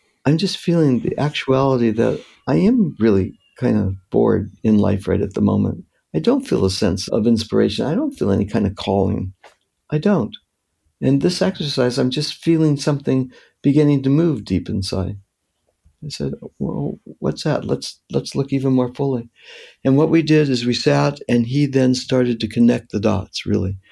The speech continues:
He just started to put one hint after the next together and started to create a bit of a mosaic. And then I suggest, "Hey, let's use colors now and just kind of, you know, really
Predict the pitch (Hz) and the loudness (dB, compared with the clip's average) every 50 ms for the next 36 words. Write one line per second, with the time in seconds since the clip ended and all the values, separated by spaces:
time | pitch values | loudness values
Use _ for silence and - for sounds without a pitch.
0 | _ _ - 143 139 127 139 131 135 - 131 127 120 120 113 110 107 98 - - | _ _ 0 2 2 2 2 0 0 0 0 2 2 2 0 -4 -4 -2 -2 -2
1 | - 113 135 139 151 156 156 156 156 156 151 147 139 - - _ - - 151 - | 0 0 2 2 4 4 4 4 4 4 4 2 0 -2 -8 _ -12 -10 -4 0
2 | - 147 139 139 139 135 - - _ _ _ _ _ - 127 131 - - 139 131 | 2 4 4 4 2 0 -4 -12 _ _ _ _ _ -2 -2 -2 0 0 -2 0
3 | 120 123 127 127 123 117 110 104 - - - - 120 110 - 135 127 123 117 110 | 2 2 4 4 4 2 0 -2 -6 -10 -10 -8 -4 0 2 2 2 2 2 0
4 | 104 104 110 - - 110 104 - - 131 123 117 113 110 - 104 - - 123 113 | -2 -2 -4 -6 -6 -6 -6 -4 -2 0 0 0 -2 -6 -10 -6 -2 0 0 2
5 | 104 104 104 104 123 120 120 113 110 110 110 107 104 - 120 117 123 123 123 - | 2 0 0 0 0 -2 -2 0 0 0 0 0 0 0 0 0 0 0 -2 0
6 | 117 117 113 113 117 113 110 117 - - - - - - - - - 131 113 - | 0 2 2 2 2 0 0 -4 -8 -16 -18 -18 -20 -16 -6 -2 -2 0 2 2
7 | 117 120 - - 147 151 127 101 98 101 - _ - - 127 131 131 - - _ | 2 0 0 0 0 2 2 0 0 -4 -8 _ -4 -2 -2 -2 -2 -6 -12 _
8 | - 127 123 113 - - - 143 139 139 139 135 131 - 135 135 135 135 123 110 | 0 2 2 2 0 -2 -2 0 2 2 2 0 -2 -2 0 0 2 2 2 0
9 | 110 110 104 - - 123 113 110 107 101 - - - - - - - - _ - | 0 -2 -4 -4 -2 -2 0 0 -2 -4 -8 -16 -20 -20 -20 -20 -20 -14 _ 0
10 | 127 120 117 113 113 113 117 123 131 131 120 131 123 | 2 2 2 2 2 2 2 2 2 4 2 2 0